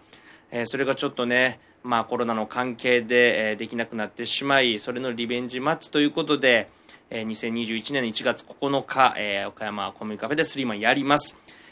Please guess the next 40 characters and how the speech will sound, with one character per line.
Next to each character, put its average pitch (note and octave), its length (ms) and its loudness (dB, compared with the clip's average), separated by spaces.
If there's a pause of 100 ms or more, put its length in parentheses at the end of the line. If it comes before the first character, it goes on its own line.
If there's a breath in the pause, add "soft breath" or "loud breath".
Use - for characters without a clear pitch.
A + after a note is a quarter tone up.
(120)
よ D3 100 4
ろ E3 60 6
し - 80 4
く E3+ 80 4
お - 40 6
願 D3 120 8
い - 20 6
し D3 100 2
ま C#3 80 2
す。 B2 240 -2 (160)
え A2 220 -2
ー、 - 20 -20 (380)
そ - 160 -2
し - 140 2
て C#3+ 100 0
一 C3 260 -2
月 C3+ 300 0
十 B2 180 2
日 A#2+ 140 -2
で A#2 120 -4
す - 120 -8
ね、 B2 180 0
大 C3+ 200 2
阪、 B2+ 580 0 (160)
重 C#3+ 260 2
曹、 A2+ 320 -4
呉 E3 220 2
羽 A2 140 -4
中 B2 280 0
島 B2+ 200 -2
酒 B2+ 280 -2
店。 A2 280 -6 (300)
で、 - 40 -10
こ B2 140 -6
ち A#2+ 120 -6
ら B2 120 0
の B2 100 -4
方 B2 160 -6
は G#2 140 -4
ね、 C3 240 0